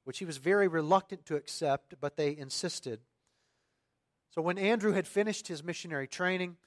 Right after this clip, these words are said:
he was going to go to Yugoslavia for the first time, and yet he wanted to go to his hometown to say goodbye to his family and friends, but he was fearful about going into town with that car.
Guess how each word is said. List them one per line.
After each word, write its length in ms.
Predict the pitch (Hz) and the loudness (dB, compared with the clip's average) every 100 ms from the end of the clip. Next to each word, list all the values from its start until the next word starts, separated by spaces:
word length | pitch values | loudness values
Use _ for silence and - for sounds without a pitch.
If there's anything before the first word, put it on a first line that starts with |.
| _ | _
he 60 | - | -10
was 100 | 131 | -4
going 220 | 180 208 | 0 0
to 100 | 208 | 0
go 180 | 175 190 | 6 6
to 160 | 185 175 | 4 -4
Yugoslavia 1000 | 147 202 190 170 - 185 180 180 156 | -2 4 4 4 2 8 10 10 4
for 160 | 143 156 | 0 0
the 80 | 147 | 0
first 360 | - 165 - | 2 0 0
time, 260 | 170 139 135 | 0 0 0
and 100 | 139 | -4
yet 140 | 165 | -6
he 100 | 156 | -6
wanted 480 | 156 156 214 202 147 | -4 4 6 6 0
to 80 | - | -4
go 300 | 156 156 160 - _ - | 2 4 4 -2 _ -10
to 60 | |
his 140 | 165 - | -8 -6
hometown 640 | - 240 233 196 175 175 | 0 0 0 -2 0 0
to 60 | - | -2
say 200 | - 165 | -2 -2
goodbye 300 | 160 151 151 | 2 4 4
to 80 | 135 | 2
his 100 | - | -8
family 480 | - 165 160 156 151 _ _ - | -6 -6 -4 -6 -8 _ _ -14
and 160 | 117 | -14
friends, 640 | - 170 170 170 165 - - _ _ _ | -4 2 2 2 -2 -12 -14 _ _ _
but 120 | - 139 | -10 -4
he 140 | 180 | -2
was 240 | 180 190 | 0 -2
fearful 640 | - - 233 233 - 151 143 | -4 -4 2 2 2 0 2
about 260 | 139 147 | 0 0
going 280 | 147 160 165 | 0 0 -2
into 220 | 165 - | -8 -12
town 440 | - 175 156 135 127 _ _ _ | -8 -2 0 -2 -6 _ _ _
with 120 | 143 | 0
that 240 | 139 131 - | 0 0 -2
car. 480 | 170 160 131 101 | 2 4 4 2